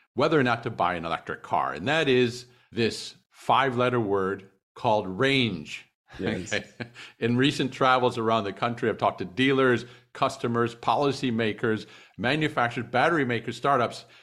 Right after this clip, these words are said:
Speaker 1: Everybody seems, it seems to be the topic of the year. How do I think about range as an electric car driver?
Speaker 2: Yeah, range is an interesting topic. Um, electric vehicles are so interesting because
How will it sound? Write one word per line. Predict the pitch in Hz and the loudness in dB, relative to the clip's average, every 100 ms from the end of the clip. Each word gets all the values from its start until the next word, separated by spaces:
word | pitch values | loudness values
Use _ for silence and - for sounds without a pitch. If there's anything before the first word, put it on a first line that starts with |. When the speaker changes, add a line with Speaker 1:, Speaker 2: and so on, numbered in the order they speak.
| _ _ | _ _
Speaker 1:
Everybody | 135 170 196 190 147 123 | -2 0 0 0 0 -2
seems, | - 127 117 110 | -2 -2 -2 -6
it | - | -6
seems | 135 139 - | -6 -6 -10
to | 113 | -4
be | 127 | 0
the | 107 98 90 - _ - | 0 -2 -4 -14 _ -2
topic | 143 139 147 139 | 0 0 -2 -2
of | 113 | 0
the | 104 | 0
year. | 95 104 110 76 - - _ - | 0 0 2 0 -4 -14 _ -4
How | 175 220 | 2 4
do | 202 | 4
I | 156 135 | 2 0
think | - 143 127 | -2 -4 -2
about | 113 104 98 | 0 0 0
range | 104 95 92 | -4 -4 -6
as | 107 98 | -6 -6
an | 104 | -4
electric | 98 98 104 - | -4 -4 -8 -4
car | 101 85 | -2 -2
driver? | 76 73 55 50 - _ _ _ | -2 -4 -6 -10 -18 _ _ _
Speaker 2:
Yeah, | 135 147 110 | 2 4 6
range | 110 151 202 | 6 6 4
is | 208 - | 2 4
an | |
interesting | 139 - 151 - 110 | 4 4 2 0 -2
topic. | - 101 117 92 87 - 92 | -2 -4 -2 0 -2 -2 -2
Um, | 87 - | -2 0
electric | 117 147 - 190 | 2 4 4 2
vehicles | 123 123 135 117 101 | 4 4 4 4 0
are | 92 | -2
so | - 113 104 | 0 2 4
interesting | 95 104 90 - 82 | 2 -2 -6 -6 -6
because | 82 82 - 80 76 | -4 -4 -2 -4 -4